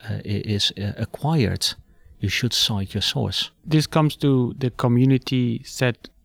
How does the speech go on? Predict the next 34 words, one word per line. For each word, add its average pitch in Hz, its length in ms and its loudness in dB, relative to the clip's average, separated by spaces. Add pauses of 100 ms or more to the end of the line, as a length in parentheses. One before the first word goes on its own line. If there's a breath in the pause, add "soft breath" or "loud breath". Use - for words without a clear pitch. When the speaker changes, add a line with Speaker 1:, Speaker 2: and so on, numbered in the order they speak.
(160)
Speaker 2:
rules 127 360 0
or 120 100 2
principles, 117 800 -2 (600 soft breath)
which 131 260 -2 (120)
are 131 340 0
actually 127 600 0 (420)
not 139 360 4
written 127 220 0
in 104 160 -2
stone 117 480 -4
at 117 160 -2
all. 123 300 0
It's, - 180 -16
they 117 160 -6
are 107 100 -8
sometimes 113 560 -4
even 113 280 -4
not 113 180 -6
written 113 280 -6
on 110 120 -8
paper. 139 500 0
They 117 140 -6
are 113 140 -8 (180)
unspoken 131 520 0
rules, 143 480 0 (640 soft breath)
which 117 160 -14
sort 120 200 -10
of 110 220 -14 (140)
given 117 480 -2 (180)
ge-, 120 160 -8
from 117 240 -2
generation 120 520 -2
to 127 80 -2
generation. 123 640 4